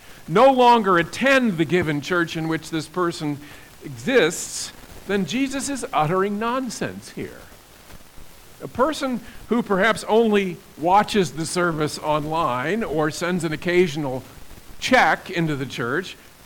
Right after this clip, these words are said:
but is not easily identifiable as a functioning part of the local church,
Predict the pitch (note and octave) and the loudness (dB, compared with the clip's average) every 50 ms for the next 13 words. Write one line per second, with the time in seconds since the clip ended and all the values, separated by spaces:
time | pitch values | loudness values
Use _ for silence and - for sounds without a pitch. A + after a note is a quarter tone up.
0 | - - - F#3+ G#3 G#3 A3 A3 F3+ - G3+ G3+ A3 B3 C4+ C#4 - - - G#3+ | -20 -6 2 2 2 4 4 0 -2 -2 -4 0 4 6 6 6 6 2 -2 0
1 | A#3+ C4 C#4+ C4 A3+ C4 A#3+ A3+ G#3 F3+ D#3+ F#3 F3+ C#3+ B2+ G3 A3 A#3+ A3+ E3+ | 2 4 4 4 4 2 2 2 2 4 4 2 2 2 2 2 4 4 4 2
2 | - - - G3+ A3 A#3+ A#3+ A#3+ G#3+ D#3+ B2 A2 A#2 G2+ A2 D3+ G3 F#3+ - - | 0 4 4 6 8 8 8 8 8 6 4 2 -2 -2 -2 0 0 -2 -2 0
3 | D3 F3 F3 D3+ E3+ D#3+ - - A3+ B3 C4 C4 B3+ - A3+ G3+ F#3+ F3+ D#3+ - | 0 0 2 2 0 -4 -2 2 4 4 4 4 2 0 0 0 0 0 -2 0
4 | A3 A#3 B3 B3 A#3 F#3+ E3+ F3 E3+ F#3 G#3 A3+ G#3+ - D3+ C#3+ - - A#3+ A#3+ | 2 4 4 4 4 4 2 2 2 4 4 4 4 4 -2 -4 0 0 0 0
5 | A3 - | 0 -2